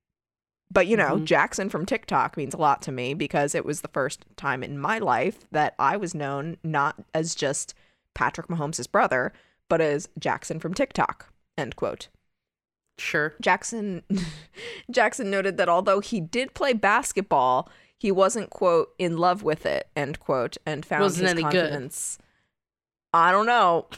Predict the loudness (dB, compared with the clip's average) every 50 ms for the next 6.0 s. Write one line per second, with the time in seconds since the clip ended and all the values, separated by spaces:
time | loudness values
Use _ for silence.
0 | -4 0 4 6 6 6 6 6 4 2 -2 -6 -12 -20 _ _ _ _ _ _
1 | _ -20 -18 -18 -18 -18 -20 -6 _ 2 2 4 4 4 4 4 4 4 4 4
2 | 4 6 6 6 6 6 6 4 2 2 2 2 4 2 2 4 4 4 4 2
3 | 0 2 2 2 2 0 2 2 4 4 4 4 2 0 0 0 0 0 0 2
4 | 2 2 2 2 2 2 2 0 0 0 0 2 2 2 0 0 2 4 4 4
5 | 2 2 2 2 2 2 4 2 2 4 4 2 2 0 -2 -2 2 2 4 4